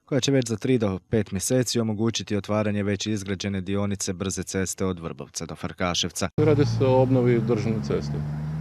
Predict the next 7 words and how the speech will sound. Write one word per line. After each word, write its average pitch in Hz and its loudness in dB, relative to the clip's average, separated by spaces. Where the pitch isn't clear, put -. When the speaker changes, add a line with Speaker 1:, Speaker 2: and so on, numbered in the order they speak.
Speaker 2:
To 110 4
je 101 2
sasvim 117 0
nešto 110 0
drugo 110 6
nego 104 2
gradnja 104 2